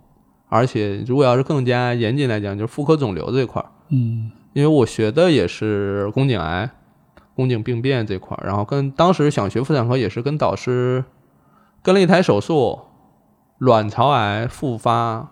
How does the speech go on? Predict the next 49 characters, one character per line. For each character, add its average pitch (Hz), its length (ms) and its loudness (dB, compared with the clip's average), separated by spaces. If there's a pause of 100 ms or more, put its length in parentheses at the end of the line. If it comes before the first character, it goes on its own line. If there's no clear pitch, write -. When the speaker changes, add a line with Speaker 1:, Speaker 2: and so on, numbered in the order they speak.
Speaker 1:
盆 101 240 -8
腔 120 280 -4
扩 123 280 -2
清 117 260 -8
术， 110 200 -8
就 117 120 -6
是 110 80 -8
很 104 360 -2
大 135 340 -2
的 - 80 -14
一 - 80 -16
个 - 120 -12
手， - 260 -10
手 - 200 -12
术， - 300 -16
就 110 100 -8
是 - 120 -14
你 87 100 -12
就 113 160 -6
会 127 120 2
觉 117 160 -4
得 123 120 -2
说 127 160 -6
，“我 117 240 -4
的 90 80 -6
天， 113 280 -12
这 131 140 -4
是 - 140 -20 (1900)
整 135 300 2
个 190 180 6
盆 151 220 -2
腔 120 480 0 (160)
都 165 240 4
能 107 180 0
涉 117 180 -2
及 98 200 -4
到。” 98 480 -6
它 131 120 -2
已 135 120 -2
经 113 180 -2
不 135 80 0
是 143 100 4
妇 156 300 0
科 123 160 0
的 110 140 -2
手 95 160 -6
术， 95 100 -4
它 127 100 0
是 113 220 -2